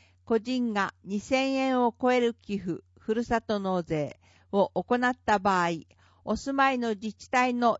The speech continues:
住民税と所得税から一定の控除を受けることができる制度です。イラスト。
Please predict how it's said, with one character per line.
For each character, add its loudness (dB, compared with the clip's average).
住 0
民 -2
税 2
と -2
所 -4
得 -4
税 0
か -4
ら -2
一 -8
定 2
の -2
控 4
除 4
を 4
受 0
け 4
る -4
こ -4
と -2
が -2
で -6
き -10
る -6
制 -4
度 -8
で -10
す。 -20
イ -4
ラ 0
ス -20
ト。 -2